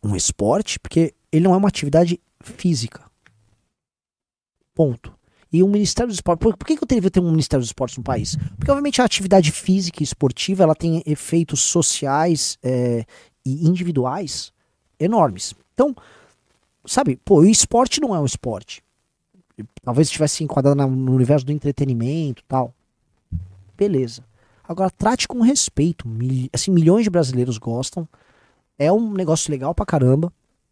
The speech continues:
É um negócio que o Brasil vai bem. E vai muito bem. É uma indústria florescendo que poderia ter,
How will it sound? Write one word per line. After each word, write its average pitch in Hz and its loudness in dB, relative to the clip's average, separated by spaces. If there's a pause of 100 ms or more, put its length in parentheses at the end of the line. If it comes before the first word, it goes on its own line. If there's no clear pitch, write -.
(380)
É 143 -6
um 180 0
negócio 180 -2
que - -10
o - -6
Brasil 170 4
vai 170 4
bem. 165 2 (800)
E 123 -4
vai 151 4
muito 147 2
bem. 147 2 (880)
É 151 0
uma 196 6
indústria 180 4
florescendo 214 2 (560)
que - -4
poderia 226 4
ter, 190 6